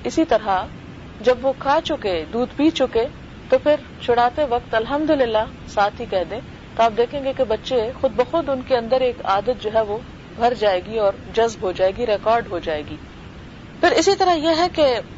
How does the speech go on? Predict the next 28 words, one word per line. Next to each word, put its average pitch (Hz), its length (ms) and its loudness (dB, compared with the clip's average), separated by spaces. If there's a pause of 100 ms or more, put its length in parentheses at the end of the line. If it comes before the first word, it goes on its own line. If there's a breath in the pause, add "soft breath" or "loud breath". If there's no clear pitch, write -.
(520)
چھوٹی 339 280 4
ہی 392 180 4
عمر 247 300 2
میں 208 120 -2
جب 220 220 2
آپ 240 180 4
اس 247 100 0
سے - 120 0
بات 208 320 2
کرتے 226 240 -2
ہیں، 220 60 -2
"دیکھو 233 260 2
یہ 254 200 0
تمہاری 226 320 2
بہن 214 360 0
ہے، 214 180 2
یہ 220 160 0
بھائی 208 400 -2
ہے، 214 200 4
یہ 214 220 -4
فلانا 214 480 2
ہے، 220 160 2
یہ 220 160 -2
خالہ 226 420 4
ہے، 214 180 0
یہ 214 160 -2
پھوپھی 226 380 -4
ہے"، 226 180 2